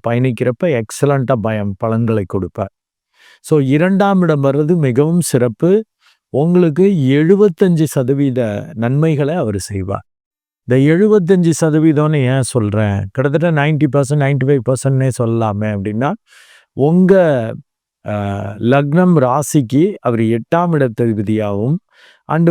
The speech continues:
உங்க, ஓ, நீங்க வந்து தேவகுரு, உங்க லக்னாதிபதி ராசி அதிபதி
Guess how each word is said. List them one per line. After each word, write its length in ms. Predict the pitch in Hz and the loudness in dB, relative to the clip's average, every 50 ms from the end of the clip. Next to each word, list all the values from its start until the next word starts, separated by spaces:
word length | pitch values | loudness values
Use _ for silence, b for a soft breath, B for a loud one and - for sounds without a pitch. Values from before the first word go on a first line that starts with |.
| 165 | 2
உங்க, 260 | 160 170 180 185 185 185 175 160 151 143 135 127 120 113 - 170 175 _ _ _ _ _ _ _ _ _ - | 2 2 2 4 4 4 4 2 2 2 0 0 0 -2 -6 -10 -16 _ _ _ _ _ _ _ _ _ -8
ஓ, 200 | - 127 120 117 | -4 -2 -2 0
நீங்க 340 | 131 151 170 175 180 180 175 165 | 0 2 2 2 2 2 2 2
வந்து 200 | 160 170 170 185 156 131 117 | 2 2 2 2 2 2 0
தேவகுரு, 560 | 147 156 175 175 175 147 117 120 104 110 - - _ - | 0 2 2 2 2 2 0 0 -2 -2 -6 -8 _ -4
உங்க 240 | 123 139 151 151 147 | -4 0 0 0 2
லக்னாதிபதி 720 | 135 131 127 120 135 151 156 156 151 147 135 147 131 127 123 | 2 0 -2 -2 -2 -2 0 0 -2 -2 -2 -2 0 0 -2
ராசி 340 | 127 127 135 127 - - 147 | -2 -2 -4 -4 -4 -4 -2
அதிபதி 400 | 135 123 127 123 135 123 131 | -2 0 0 0 0 0 0